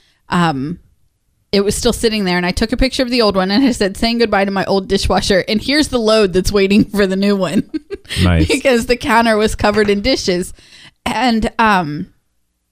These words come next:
Speaker 1: so I used it this morning, and here's the cool thing. I don't have to wash the dishes before I put them in the dishwasher.
Speaker 2: It was, yeah.
Speaker 1: That is, like, so cool, because if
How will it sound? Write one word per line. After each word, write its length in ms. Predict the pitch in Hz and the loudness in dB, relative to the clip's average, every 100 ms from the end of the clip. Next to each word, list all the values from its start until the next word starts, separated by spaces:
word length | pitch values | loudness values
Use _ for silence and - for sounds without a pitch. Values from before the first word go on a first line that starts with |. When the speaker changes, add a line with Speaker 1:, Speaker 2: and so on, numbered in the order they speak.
| _ _ _ - - | _ _ _ -14 0
Speaker 1:
so 160 | 254 | 2
I 60 | 247 | 4
used 260 | 247 285 311 | 2 0 0
it 120 | 269 | -2
this 200 | 262 - | -2 0
morning, 480 | 262 254 185 190 - _ _ _ | 2 2 0 -2 -8 _ _ _
and 120 | 240 | -2
here's 320 | 320 494 453 | 2 4 2
the 80 | 262 | 0
cool 240 | 262 277 262 | 0 0 0
thing. 480 | 294 233 - 190 - _ _ _ | -2 -2 -4 -10 -14 _ _ _
I 120 | 285 | -2
don't 140 | 480 508 | 0 -2
have 100 | - | 0
to 100 | 285 | 0
wash 280 | 233 254 - | 2 2 0
the 120 | 240 | -2
dishes 520 | 262 480 185 165 202 - _ _ | 0 2 2 0 -2 -8 _ _
before 260 | 294 - 339 | -2 2 2
I 80 | 427 | 2
put 180 | 285 | 0
them 120 | 269 285 | 2 2
in 80 | |
the 80 | 320 | 2
dishwasher. 560 | 330 - 311 254 - - | 0 0 2 0 0 0
Speaker 2:
It 140 | 123 | 2
was, 340 | 143 127 117 110 | 4 4 2 2
yeah. 380 | 101 90 76 76 - - | 2 4 4 0 -4 -8
Speaker 1:
That 280 | 240 359 427 | -2 0 2
is, 220 | 427 - | 2 2
like, 160 | 370 | 0
so 260 | - 381 320 | 2 0 2
cool, 240 | 330 370 311 | 2 2 2
because 440 | 294 311 285 - | 2 2 0 -2
if 160 | 302 | -6